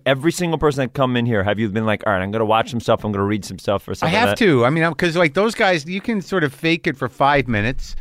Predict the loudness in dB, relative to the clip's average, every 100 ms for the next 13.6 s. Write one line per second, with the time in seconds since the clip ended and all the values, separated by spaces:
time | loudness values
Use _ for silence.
0 | -8 -4 -2 2 4 4 4 4 4 4
1 | 4 2 0 0 0 2 0 -4 0 2
2 | 4 2 2 0 -2 -2 0 0 0 -6
3 | -8 -14 -20 -12 0 2 4 2 2 2
4 | 0 0 0 0 0 -2 -4 -4 -4 -6
5 | -6 -4 -4 -4 -2 0 0 -2 -6 -6
6 | -6 -2 0 2 2 2 0 0 0 0
7 | 0 0 2 2 4 2 0 0 -2 0
8 | 0 0 -2 -4 -2 -2 -4 -10 -2 0
9 | 2 2 2 -2 0 2 2 0 0 -4
10 | -8 -6 -4 -4 -8 -12 -6 2 2 4
11 | 2 2 2 -4 -16 -20 -20 -20 -10 -4
12 | -2 2 2 2 2 2 2 4 2 2
13 | 2 2 2 0 -4 -6